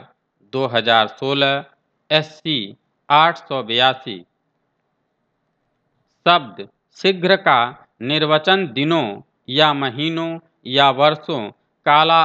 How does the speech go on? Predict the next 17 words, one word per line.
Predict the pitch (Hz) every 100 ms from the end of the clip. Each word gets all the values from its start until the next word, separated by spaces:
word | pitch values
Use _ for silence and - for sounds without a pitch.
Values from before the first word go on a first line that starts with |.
| -
अवधि | 156 180 170
में | 190 190
नहीं | 160 139 160 175
किया | - 135 139 156
जाएगा। | 135 120 123 143 127 98 87 _ _ _ _ _ _ _
इसे | 151 156 180 123 101 - _ _ _
भारतीय | - 139 147 151 - 185 208
दंड | 147 151 160
संहिता | 151 139 127 135 160 175
की | 170 143
धारा | 107 117 127 147 110 95 - _ _ _ -
तीन | 175 196
सौ | 190 143 131 -
चार | 139 147 147 156 _ _ _
ख | - 170 190 190
के | 127 131
अधीन | 120 110 156 139 98